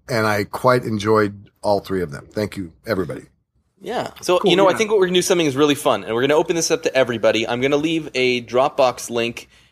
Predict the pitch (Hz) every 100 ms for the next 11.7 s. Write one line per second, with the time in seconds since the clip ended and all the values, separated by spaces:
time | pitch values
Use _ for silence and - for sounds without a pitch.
0 | _ 147 175 170 139 110 104 107 - -
1 | - _ _ - 156 147 143 139 - _
2 | _ - 139 127 131 139 135 135 135 135
3 | 120 123 123 123 123 123 117 117 113 120
4 | 139 147 143 135 - 123 143 139 139 131
5 | 123 120 113 120 - 113 113 120 113 -
6 | 113 110 113 - - _ _ _ _ 127
7 | 147 143 - 151 135 127 127 120 120 117
8 | 117 - 139 135 127 123 117 113 110 117
9 | 147 175 - - _ _ _ 120 131 135
10 | 135 131 180 202 226 _ _ _ 156 339
11 | - - 160 - 277 123 185